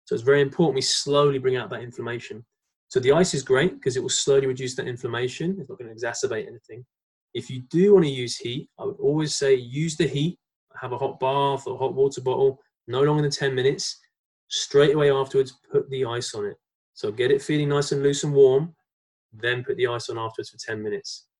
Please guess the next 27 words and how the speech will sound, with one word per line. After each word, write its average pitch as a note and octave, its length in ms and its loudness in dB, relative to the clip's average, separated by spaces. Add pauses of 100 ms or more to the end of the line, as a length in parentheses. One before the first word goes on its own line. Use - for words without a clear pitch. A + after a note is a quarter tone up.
(280)
Ice C3+ 280 2
therapy C#3 580 2 (240)
is A#2 280 -4
great D#3+ 360 0 (220)
with B2 120 -4
ten C#3 200 0
minutes B2+ 200 -2
on, B2+ 200 -2
ten A#2+ 160 -6
minutes A#2+ 200 -8
off, B2 280 -4
ten B2 160 -10
minutes A#2 240 -8
on, A2+ 140 -8
ten A2 180 -12
minutes - 260 -14
off. - 100 -20 (240)
Super - 320 -14
important - 320 -10
you G2+ 80 -10
use - 180 -16
that. - 120 -20 (2250)
In D3+ 160 4
terms F#3 380 6
of F3+ 80 2
moving, C3+ 480 6 (160)
so, B2 360 0